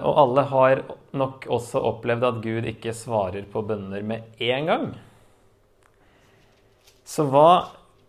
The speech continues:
gjør vi når livet ikke er helt lett, og Gud ikke svarer? Hva forventer du at Gud skal gjøre? Hvordan ber du? Og hvordan er det åndelige livet ditt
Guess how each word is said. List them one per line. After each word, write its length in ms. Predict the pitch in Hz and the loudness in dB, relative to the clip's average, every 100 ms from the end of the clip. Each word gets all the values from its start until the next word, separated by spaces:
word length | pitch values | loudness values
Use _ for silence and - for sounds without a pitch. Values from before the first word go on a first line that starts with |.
| _ | _
gjør 480 | 123 127 123 123 127 | -2 2 4 4 4
vi 160 | 170 | 0
når 220 | 185 156 | 2 0
livet 600 | 135 117 113 131 151 160 | 0 0 0 2 4 2
ikke 180 | 160 139 | -2 0
er 140 | 139 131 | 2 2
helt 200 | 135 135 | 0 0
lett, 260 | 190 190 | -2 -2
og 160 | 147 127 | -8 -4
Gud 200 | 127 127 | -4 -6
ikke 240 | - - | -8 -10
svarer? 420 | - 123 120 262 - - _ _ _ _ _ _ _ _ _ _ _ _ _ _ _ - _ _ - | -4 -2 -2 -4 -8 -20 _ _ _ _ _ _ _ _ _ _ _ _ _ _ _ -20 _ _ -4
Hva 100 | 117 | -2
forventer 680 | 117 131 101 92 90 - 113 | -2 -4 -4 -8 -12 -6 -4
du 100 | 117 | -2
at 80 | 120 | -2
Gud 240 | 104 101 | -4 -8
skal 220 | 101 123 | -8 -6
gjøre? 360 | 113 104 156 214 - _ _ _ _ _ _ _ _ _ _ - | -4 -2 -4 -8 -12 _ _ _ _ _ _ _ _ _ _ -4
Hvordan 380 | 110 117 117 110 | 0 2 0 -4
ber 380 | 98 90 92 | -6 -6 -6
du? 220 | 107 220 202 - _ _ _ _ _ _ _ _ _ _ _ | -2 -4 -6 -16 _ _ _ _ _ _ _ _ _ _ _
Og 140 | 147 107 | -6 -2
hvordan 260 | 104 120 | 0 0
er 240 | 110 107 113 | -2 -2 -2
det 160 | 117 | 0
åndelige 480 | 120 104 92 98 104 | 0 -2 -6 -6 -6
livet 300 | 101 95 107 | -8 -8 -6
ditt 240 | 147 - | -6 -8